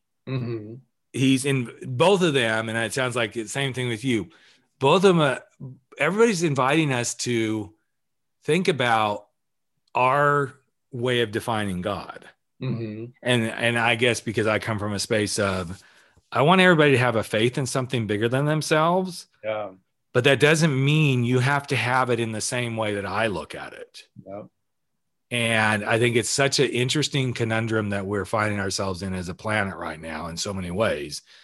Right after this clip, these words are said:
Speaker 2: that if we just all said, "Hey, <laughs> cool, we're all in this together and we're all gonna find our way through this, and you can have your belief system, I can have mine,"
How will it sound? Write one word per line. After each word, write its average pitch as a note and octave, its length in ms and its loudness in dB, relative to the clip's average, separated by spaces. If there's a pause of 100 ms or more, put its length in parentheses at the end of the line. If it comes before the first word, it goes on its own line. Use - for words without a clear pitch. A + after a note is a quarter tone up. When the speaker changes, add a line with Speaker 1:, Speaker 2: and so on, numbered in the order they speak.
(640)
Speaker 2:
that F#2 480 0 (880)
if A2 200 -4
we B2+ 100 4
just D#3 300 2
all C#3+ 200 6
said, C3+ 280 2
"Hey, A2+ 580 2 (460)
<laughs> - 460 -20
cool, E3+ 760 4 (960)
we're C3+ 160 2
all D#3 200 4
in D#3 120 2
this C3+ 180 0
together A#2+ 580 2
and B2+ 200 -2
we're A#2+ 160 0
all C3+ 180 2
gonna B2+ 240 -2
find C3 300 -2
our A#2+ 100 0
way A#2 220 0
through A2+ 320 -4
this, F3+ 360 -2
and A2 140 -8
you C3+ 80 -6
can C#3+ 140 -8
have C#3+ 240 -4
your C#3 160 -2
belief C#3 340 -4
system, C3+ 340 -8
I B2 120 -2
can C3+ 120 -8
have B2+ 180 -2
mine," B2 440 0